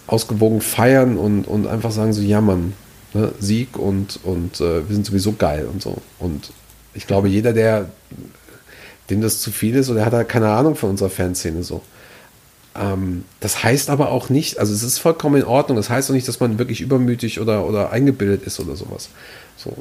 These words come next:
es freut uns einfach. Es freut uns, dass wir so brillant gespielt haben. Es freut uns, dass wir irgendwie immer noch im Titelrennen sind, glaub ich. Und das ist,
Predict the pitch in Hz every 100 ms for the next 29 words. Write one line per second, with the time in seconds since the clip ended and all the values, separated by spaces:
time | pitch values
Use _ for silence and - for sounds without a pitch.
0 | - - - - 254 311 147 113 87 87
1 | 87 85 - 170 196 160 143 - 131 127
2 | 123 123 151 165 - 202 233 - 107 107
3 | - 123 127 143 135 131 - 113 131 104
4 | 160 151 120 110 135 - 98 95 104 185
5 | - 117 101 - 87 95 127